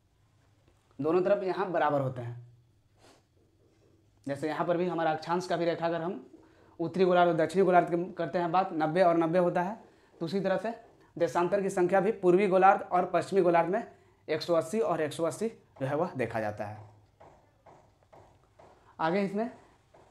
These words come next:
एक सौ अस्सी डिग्री देशांतर को अंतर्राष्ट्रीय तिथि रेखा कहते हैं। जो सबसे लास्ट में जो हमारा बनता है एक सौ अस्सी डिग्री देशांतर, उस, उसको कहा जाता है अंतर्राष्ट्रीय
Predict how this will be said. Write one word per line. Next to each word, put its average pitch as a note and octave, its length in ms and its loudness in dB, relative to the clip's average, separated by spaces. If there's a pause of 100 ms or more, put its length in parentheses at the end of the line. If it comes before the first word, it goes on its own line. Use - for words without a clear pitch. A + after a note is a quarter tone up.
(320)
एक F3+ 120 0
सौ G3+ 80 0
अस्सी G3+ 240 6
डिग्री A3 200 6
देशांतर F#3+ 460 2
को A3 160 2
अंतर्राष्ट्रीय F#3 640 2
तिथि G#3 280 -4
रेखा G3 260 2
कहते C#3+ 300 -4
हैं। A2+ 240 -10 (100)
जो D#3 80 -2
सबसे E3 280 -4
लास्ट G3 240 2
में F#3+ 120 -2
जो F3+ 100 -2
हमारा F3 200 0
बनता E3 300 -2
है F#3 160 -6 (580)
एक C#3+ 120 -10
सौ E3+ 100 -4
अस्सी E3 200 -2
डिग्री E3+ 220 4
देशांतर, D3+ 520 0 (320)
उस, D#3+ 160 -8
उसको G3 320 -6
कहा F#3 160 0
जाता F3+ 200 0
है F3+ 80 -2
अंतर्राष्ट्रीय F3 560 0